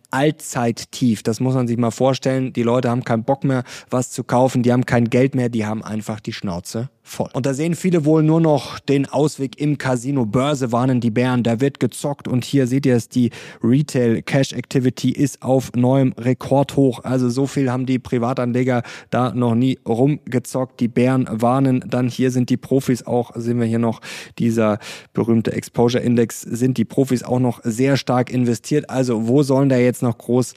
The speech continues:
steigende Kurse herkommen? Vor allem, weil die Märkte auf der anderen Seite, die Profis, auf was wetten? Auf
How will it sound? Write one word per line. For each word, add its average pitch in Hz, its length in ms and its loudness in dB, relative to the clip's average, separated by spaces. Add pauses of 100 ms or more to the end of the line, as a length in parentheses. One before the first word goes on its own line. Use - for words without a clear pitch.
(260)
steigende 123 540 0
Kurse 127 380 0
herkommen? 139 560 0
Vor - 260 -8
allem, 139 300 0
weil 123 180 -2
die 123 80 2
Märkte 127 400 -2
auf - 140 -8
der - 180 -4
anderen 143 260 2
Seite, 110 300 0
die 107 120 -6
Profis, 135 580 -2
auf - 200 -6
was 127 200 -2
wetten? 135 340 -2
Auf 135 240 -6